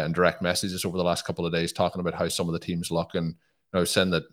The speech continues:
there is gonna be some of these teams that are sitting in fourth or fifth that are in a lot better position than some of the teams in first and second, and they're gonna start to fall down based on how the rest of the season goes on with the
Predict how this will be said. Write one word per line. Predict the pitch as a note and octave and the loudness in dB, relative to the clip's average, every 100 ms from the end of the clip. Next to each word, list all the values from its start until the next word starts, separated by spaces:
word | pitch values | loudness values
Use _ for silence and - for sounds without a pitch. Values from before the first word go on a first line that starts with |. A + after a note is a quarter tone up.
| _ _ _ _ _ | _ _ _ _ _
there | F#2+ F#2 | 2 4
is | G2 | 4
gonna | A2+ | 2
be | |
some | G#2 G2 | 2 2
of | F2+ | 2
these | F2 | 0
teams | - F2+ F2 | 0 -2 0
that | E2+ | -2
are | E2 | 0
sitting | - F2 E2+ | 0 -2 -2
in | E2+ | -6
fourth | - F2+ F2 F2 | -2 0 0 0
or | E2+ D#2 | -2 -2
fifth | - F2 - | 0 0 0
that | F#2+ F2 | -2 0
are | E2 D#2 | 2 0
in | D#2+ F2 | -2 2
a | |
lot | F2+ E2+ | 4 6
better | F#2+ E2+ | 4 2
position | F2 F2 - F#2 | 0 0 0 0
than | E2+ | 2
some | - | 2
of | E2 | 2
the | F2 | 2
teams | F2+ F2+ | 0 0
in | E2+ | -2
first | - F#2 F2 E2+ | 2 4 4 0
and | |
second, | - E2+ E2+ F#2 | 2 2 2 0
and | F2 | 2
they're | E2+ F2 | 4 2
gonna | F#2 | 0
start | - E2+ - | 0 0 -2
to | |
fall | - F2 E2+ | 0 2 4
down | E2 E2+ F2 | 2 2 2
based | F2 - F2+ | 0 0 0
on | E2+ - _ _ _ | -2 -6 _ _ _
how | - F2+ | 2 4
the | F2+ | 4
rest | E2+ D#2+ - | 4 2 -2
of | - | -6
the | - | -6
season | F#2 E2 F2 | -4 -4 -4
goes | E2+ | -2
on | F2 E2+ | 0 0
with | F2 E2+ - | 0 -2 -2
the | E2+ E2 | -2 -2